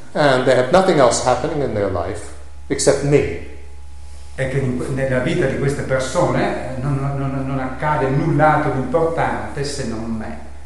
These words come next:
Speaker 1: And so anything that they do has to do only with me.
Speaker 2: Per cui qualsiasi cosa queste persone debbano fare deve sempre esclusivamente avere a che fare con me stesso.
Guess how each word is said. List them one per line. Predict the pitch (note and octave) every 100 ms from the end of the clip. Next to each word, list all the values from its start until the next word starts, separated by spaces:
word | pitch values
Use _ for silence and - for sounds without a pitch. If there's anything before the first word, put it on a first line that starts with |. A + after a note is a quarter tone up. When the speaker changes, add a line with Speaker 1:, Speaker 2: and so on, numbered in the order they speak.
| -
Speaker 1:
And | B2+
so | - C3+ A#2+ A2+ C#3 -
anything | E3+ G3+ F#3+ F3+ E3+ D#3
that | C#3+
they | C#3+ C3 -
do | C#3 D#3 G2 - - - - - - - - -
has | C#3+ C#3+ -
to | D3
do | C#3+ C#3+ C#3 C#3+ -
only | E3+ E3
with | D#3+ -
me. | F3+ F#3+ - - - - - - - - - - - - - -
Speaker 2:
Per | C#3
cui | D3+
qualsiasi | C#3 C#3 - G3 - D#3+ D#3 D3+
cosa | - F3+ G3+ D#3 - - -
queste | A#2 -
persone | - - - -
debbano | B2 B2+ D#3 -
fare | A#2+ G#2+ C3+ C#3+
deve | B2 A#2+ A#2
sempre | - - D3 B2 - -
esclusivamente | - - C3 C#3+ C#3+ C#3+ -
avere | B2 A#2+
a |
che | B2
fare | B2+ A#2+ A2+
con | A#2+
me | B2
stesso. | - - G2+ - -